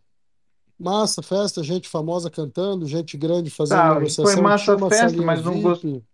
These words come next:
Speaker 2: não gostei do meu, do meu presente. Eu achei que ia ganhar um, um moletom no mínimo, né? Com um triângulozão no meio ali e tal. Eu fui mais pra isso.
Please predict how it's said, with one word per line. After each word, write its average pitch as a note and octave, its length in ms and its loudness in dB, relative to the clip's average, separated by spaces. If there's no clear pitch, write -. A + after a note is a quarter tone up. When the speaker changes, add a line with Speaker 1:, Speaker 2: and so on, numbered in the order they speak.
Speaker 2:
não E3+ 200 -2
gostei F3 420 4
do E3 120 2
meu, D#3+ 320 2
do C#3+ 80 -6
meu D#3 180 -2
presente. E3+ 600 -2
Eu C3+ 200 -6
achei C#3 260 -8
que C#3+ 120 -4
ia C#3 60 0
ganhar C3+ 320 -2
um, B2 280 -4
um C3 80 -8
moletom C#3 600 -2
no D3+ 100 0
mínimo, D3 560 -2
né? D3+ 300 -6
Com A#2+ 80 -4
um A#2 120 -2
triângulozão B2 880 0
no B2+ 100 -4
meio A#2 380 -6
ali B2 340 -4
e E3+ 140 -12
tal. E3 320 -4
Eu B2+ 140 2
fui E3+ 240 2
mais F3 240 2
pra E3+ 260 2
isso. G#3 260 -2